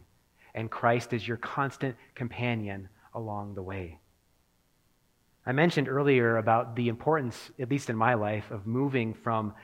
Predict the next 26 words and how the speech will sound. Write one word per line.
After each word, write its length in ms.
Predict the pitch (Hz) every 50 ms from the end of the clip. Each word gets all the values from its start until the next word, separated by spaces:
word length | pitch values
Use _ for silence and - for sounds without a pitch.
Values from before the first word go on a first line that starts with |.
| - -
an 140 | 123 127 127
internal 480 | 131 123 123 - - 139 143 147 143 127
monologue 720 | 110 104 107 104 113 123 139 135 131 131 131 135 143 139
over 240 | - 113 113 104 113
the 80 | 104 107
challenges 520 | - - 117 110 110 120 127 123 127 120
of 100 | 131 113
life 300 | 127 123 123 127 139 - - - _ _ _ _ _ _ _
into 320 | - 123 131 123 - 127 117
a 60 | 107
dialogue 640 | 92 110 101 104 117 127 123 120 117 117 123 113
with 180 | 110 110 104 -
God. 360 | - 104 104 110 120 135 135
And 120 | - - 117
I 120 | 120 135
would 120 | 151 160
just 220 | 151 147 139 - -
commend 420 | - 117 104 98 107 113 123 135
that 340 | 127 131 135 139 135 - -
to 80 | - 135
you, 280 | 131 135 139 147 147 147 _ _ _ _ _ _ _ _ _ _ _ _
that 160 | - 110 110
when 160 | 117 123 127
you 100 | 139 147
catch 380 | 151 - - 131 135 - - -
yourself 500 | 147 143 - - 123 113 104 104 101